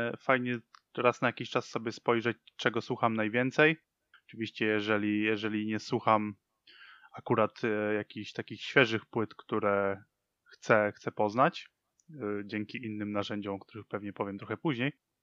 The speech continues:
ale fajnie na przykład wiedzieć, że w danym tygodniu najwięcej słuchałem, nie wiem, na przykład Quebo albo, albo jakichś takich, e, muzyczek typu Modern Talking, co mi się czasem niestety zda-,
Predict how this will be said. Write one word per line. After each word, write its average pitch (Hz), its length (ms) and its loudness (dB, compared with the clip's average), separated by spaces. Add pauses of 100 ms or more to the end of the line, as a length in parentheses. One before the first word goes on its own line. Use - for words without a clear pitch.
ale 135 540 8
fajnie 139 340 8
na 123 120 4
przykład 117 300 0
wiedzieć, 113 380 4
że 104 540 2
w - 340 -20
danym 107 420 0
tygodniu 107 520 2
najwięcej 104 580 -2
słuchałem, 101 680 0
nie 101 160 -2
wiem, 95 200 -8 (240)
na 110 140 -8
przykład - 340 -14
Quebo 110 600 6
albo, 101 600 0
albo 101 720 0
jakichś 107 340 -4
takich, 107 560 -6 (100)
e, 104 200 -2 (680)
muzyczek 117 560 0
typu 110 340 -2
Modern 107 320 0
Talking, 104 380 -4
co - 140 -10
mi 107 100 -4
się - 120 -8
czasem 107 320 -2
niestety 104 440 -4
zda-, 107 320 2